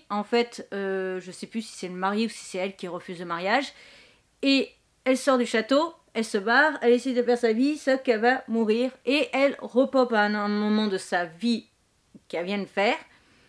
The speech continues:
et elle refait le même circuit, et à chaque fois qu'elle va quitter le château, euh, à chaque fois elle change la façon, et cetera, elle va repop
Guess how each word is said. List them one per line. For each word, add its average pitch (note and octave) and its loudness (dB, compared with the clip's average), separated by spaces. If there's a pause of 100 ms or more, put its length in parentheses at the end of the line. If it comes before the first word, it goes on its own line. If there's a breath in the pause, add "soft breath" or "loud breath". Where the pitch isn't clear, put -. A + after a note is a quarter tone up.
(680 soft breath)
et D4+ 8
elle C#4+ 8
refait C4 2
le A#3+ 4
même A3 2
circuit, A3+ 0
et G#3+ 4
à G#3 6
chaque A3+ 0
fois A#3+ 2
qu'elle G#3 0
va F#3+ 4
quitter A#3+ 2
le A3 2
château, A3+ 4
euh, F#3+ 0 (720)
à G#3+ -4
chaque B3 0
fois B3+ 4
elle A#3 4
change A#3 0
la A3 2
façon, G#3 0
et G3 -2
cetera, F#3+ 0 (420 loud breath)
elle A3 2
va G#3 4
repop A#3+ 2